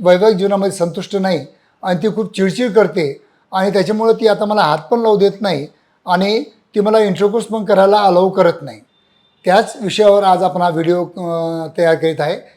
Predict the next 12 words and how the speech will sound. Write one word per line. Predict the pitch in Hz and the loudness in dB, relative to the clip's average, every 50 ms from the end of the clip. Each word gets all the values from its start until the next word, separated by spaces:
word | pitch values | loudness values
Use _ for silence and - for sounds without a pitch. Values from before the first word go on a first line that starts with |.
| _ _ - | _ _ -10
मी | 175 175 190 202 | -6 -2 0 2
आहे | 208 208 | 2 2
डॉक्टर | 180 185 170 - - 190 | 4 2 2 2 2 0
उमेश, | 175 170 170 185 226 220 - - _ _ _ _ - 180 180 | 0 0 0 -2 -2 -4 -8 -12 _ _ _ _ -4 0 0
as | 180 185 | 2 2
a | 196 208 | 2 0
clinical | 208 - 196 190 196 185 190 208 | 0 -2 -4 -4 -2 -2 0 0
sexologist | 170 - 170 160 - 185 185 180 170 175 170 147 | 0 -2 -4 -6 -4 -2 0 0 0 -2 -4 -6
म्हणून | 160 170 185 185 160 135 123 _ _ _ _ _ _ - 160 | -4 -4 -2 -4 -4 -6 -10 _ _ _ _ _ _ -4 0
गेल्या | 175 185 190 196 - | 2 4 4 2 2
चाळीस | - 185 180 208 226 180 | 2 2 2 2 2 0
वर्षापासून | 202 202 175 135 165 175 147 170 151 147 170 147 117 | -2 -4 -2 -2 -2 -2 -2 -2 -4 -4 -6 -10 -10